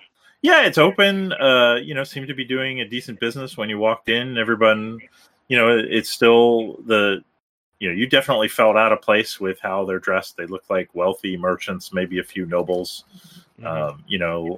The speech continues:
Speaker 1: uh, high-backed booths and, you know, all
Speaker 2: Yeah.
Speaker 1: very fancy and
Speaker 2: Yeah, I kinda
Speaker 1: brass.
Speaker 2: remember that now with that, the fancy schmancy, um, guy with the girl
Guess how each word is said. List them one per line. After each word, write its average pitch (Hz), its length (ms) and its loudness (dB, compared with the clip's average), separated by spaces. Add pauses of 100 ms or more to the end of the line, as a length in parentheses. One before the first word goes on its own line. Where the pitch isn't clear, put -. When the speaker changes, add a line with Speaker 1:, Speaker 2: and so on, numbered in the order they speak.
Speaker 1:
uh, 76 280 -4 (160)
high-backed - 880 0 (100)
booths 104 580 0
and, 82 260 -8 (720)
you 92 120 -6
know, 78 200 -8 (300)
all 95 260 4
Speaker 2:
Yeah. 95 60 0
Speaker 1:
very 95 320 6
fancy 95 680 0
and 80 340 -10 (520)
Speaker 2:
Yeah, 156 180 4
I 160 60 8
kinda 139 280 4
Speaker 1:
brass. 131 120 -2
Speaker 2:
remember 123 220 0
that 113 160 2
now 113 240 -2
with 104 100 -14
that, 101 220 -10 (160)
the 95 200 -10
fancy 104 460 -8
schmancy, 101 640 -12
um, 90 320 -16 (1120)
guy 104 220 -8
with 101 140 -18
the 98 60 -18
girl 101 440 -14